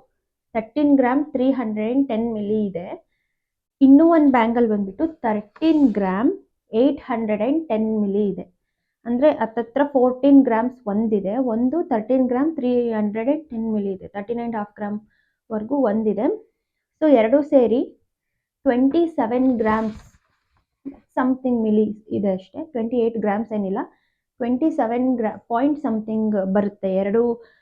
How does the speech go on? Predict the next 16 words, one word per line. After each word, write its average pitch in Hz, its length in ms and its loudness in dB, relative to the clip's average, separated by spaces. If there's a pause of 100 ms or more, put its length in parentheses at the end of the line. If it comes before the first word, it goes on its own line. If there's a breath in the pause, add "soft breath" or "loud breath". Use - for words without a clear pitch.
(160)
ಬ್ಯಾಂಗಲ್ಲು 214 520 -2
ಸೇರಿ. 240 360 -4
ಮೂರು 269 520 2
ತೊಲದ 247 320 0
ಒಳಗಡೆನೆ 226 600 0
ಇದಾವೆ 196 320 -6
ಈ 226 300 -6
ಎರಡು 214 320 0
ಬ್ಯಾಂಗಲ್ಸು. 190 840 -4 (120)
ಮೂ-, 247 440 -2
just 240 360 -4
ಇಷ್ಟು 254 360 -6
ಕಡಿಮೆ 247 360 4
ಗ್ರಾಮ್ಸಿಗೆ 233 600 2 (480)
ಡಿಸೈನ್ 254 500 6
ಆಗಿರ್ಬೋದು, 240 640 4